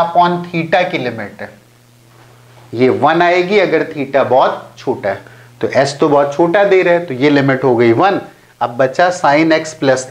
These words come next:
h और नीचे हमारे पास कुछ और भी बच रहा होगा, तो नीचे का जो expression था वहां पर cos of x plus h into cos x और बच रहा है, तो यहां पर बच रहा है cos of x plus h into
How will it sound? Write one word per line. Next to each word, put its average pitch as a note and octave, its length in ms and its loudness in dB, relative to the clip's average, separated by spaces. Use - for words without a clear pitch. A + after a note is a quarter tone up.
h G3+ 300 -2
और B2 140 2
नीचे C3+ 480 0
हमारे D#3 360 2
पास F3 340 0
कुछ F3+ 160 2
और F3+ 200 4
भी E3+ 140 -2
बच C3 240 -6
रहा A2+ 140 -2
होगा, A2 340 0
तो B2 80 -6
नीचे C3 440 0
का F3+ 100 2
जो E3 120 2
expression D3 720 -2
था F#3 60 2
वहां C#3+ 260 2
पर E3+ 160 0
cos C#3+ 380 0
of E3+ 240 2
x - 240 -10
plus D#3+ 280 0
h F3+ 240 2
into E3+ 320 0
cos E3 300 0
x F#3 120 -4
और E3 140 2
बच A#2+ 240 -4
रहा G#2+ 140 -4
है, G#2 60 -10
तो A#2+ 60 -4
यहां A#2+ 220 2
पर D#3+ 140 2
बच C#3 260 0
रहा D#3 120 4
है F#3 200 -2
cos C3+ 380 2
of - 600 -8
x - 300 -12
plus G3+ 340 0
h - 280 -8
into C3+ 420 0